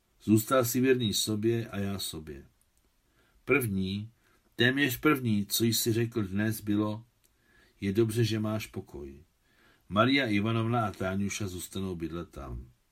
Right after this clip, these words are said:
Tak to bude klidnější.“ Ty jsi se ani nezajímal, zda souhlasím odloučit se od dcerky, jestli se po tom, co jsem prožila, chci stát tvojí ženou.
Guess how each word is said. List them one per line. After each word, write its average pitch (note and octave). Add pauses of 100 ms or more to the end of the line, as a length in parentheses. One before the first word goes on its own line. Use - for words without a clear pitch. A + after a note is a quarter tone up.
(120)
Tak -
to F2+
bude E2+
klidnější.“ C#2+ (760)
Ty A#2+
jsi C#3+
se D#3+
ani E3
nezajímal, D#3+
zda A#2
souhlasím A#2+
odloučit G#2
se G2+
od F2
dcerky, F#2 (640)
jestli G#2
se A2
po G#2
tom, G#2
co G2+
jsem G#2
prožila, F#2+ (200)
chci -
stát F2+
tvojí E2
ženou. D2+